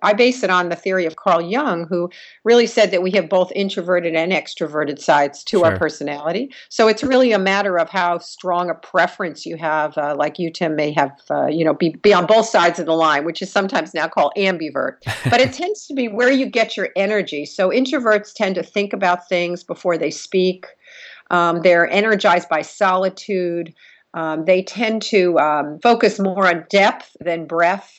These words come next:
Speaker 1: uh, and there's a number of other, uh, qualities, but, but that's maybe the, the really distinguishing factor versus the,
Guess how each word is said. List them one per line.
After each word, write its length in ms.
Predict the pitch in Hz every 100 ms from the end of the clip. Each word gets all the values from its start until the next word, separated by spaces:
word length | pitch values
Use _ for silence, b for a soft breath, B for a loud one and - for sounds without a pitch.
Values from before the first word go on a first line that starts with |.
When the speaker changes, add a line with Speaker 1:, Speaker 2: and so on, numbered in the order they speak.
| -
Speaker 1:
uh, 220 | 160 151
and 120 | 180
there's 140 | 202 185
a 60 |
number 320 | 214 226 202
of 160 | 170 160
other, 360 | 170 165 156 131
uh, 200 | 147 -
qualities, 680 | - 185 180 147 135 127
but, 300 | - 160 151
but 100 | 214
that's 240 | 262 330 247
maybe 260 | 220 196
the, 160 | 175 156 160
the 120 | 170
really 260 | 196 196
distinguishing 720 | 180 165 - 175 170 180 160
factor 400 | 156 160 156 165
versus 400 | 151 170 - 156
the, 280 | - 156 156